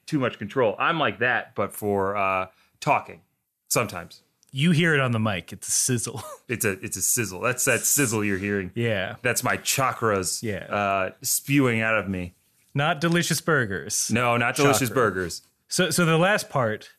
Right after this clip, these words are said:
Speaker 2: of Hinata's housekeeping is we gotta tell you the title of this episode.
Speaker 1: That's right.
Speaker 2: And this is episode one, title Boruto Uzumaki, exclamation point.
Speaker 1: Yeah.
Speaker 2: Why, why can't we have a better title like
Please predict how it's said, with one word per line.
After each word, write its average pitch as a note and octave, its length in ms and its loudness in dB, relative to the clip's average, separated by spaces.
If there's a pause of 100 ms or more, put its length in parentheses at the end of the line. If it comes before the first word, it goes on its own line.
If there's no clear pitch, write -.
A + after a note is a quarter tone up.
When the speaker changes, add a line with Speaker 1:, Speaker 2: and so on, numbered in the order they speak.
(220)
Speaker 2:
of G2 460 -4
Hinata's A2 440 -2
housekeeping F2+ 680 -8 (300)
is F#3 200 4
we C#4+ 100 0
gotta F4 120 2
tell E4+ 140 0
you E4 80 2
the D#4+ 80 0
title D#4+ 260 2
of D#4+ 60 2
this D#4+ 120 0
episode. C3 640 -2
Speaker 1:
That's C#3 220 2
right. D3+ 160 6
Speaker 2:
And A#2+ 240 2 (280)
this A2 200 -4
is A2+ 380 -2 (180)
episode E3+ 320 2
one, A#2 460 0 (300)
title F3+ 640 4 (460)
Boruto D3 960 4
Uzumaki, G3+ 1000 2
exclamation F#3+ 640 2
point. B2 560 -4
Speaker 1:
Yeah. B2 1200 2 (220)
Speaker 2:
Why, D4+ 380 4
why C#4 300 4
can't C#4+ 240 2
we C#4+ 120 0
have C4 180 4
a B3 40 -4
better A#3 280 4
title A2 320 0
like G2 400 -6